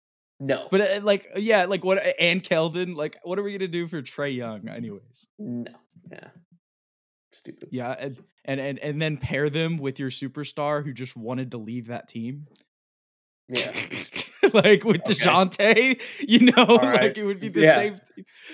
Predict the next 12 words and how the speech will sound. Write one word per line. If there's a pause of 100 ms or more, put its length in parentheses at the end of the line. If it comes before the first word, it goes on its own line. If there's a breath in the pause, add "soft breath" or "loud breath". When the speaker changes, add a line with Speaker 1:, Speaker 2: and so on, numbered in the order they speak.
(260 loud breath)
Speaker 2:
Oh
my
gosh. (240)
Anyways, (360)
well, (160)
we
appreciate
you
guys.
Thank
you
guys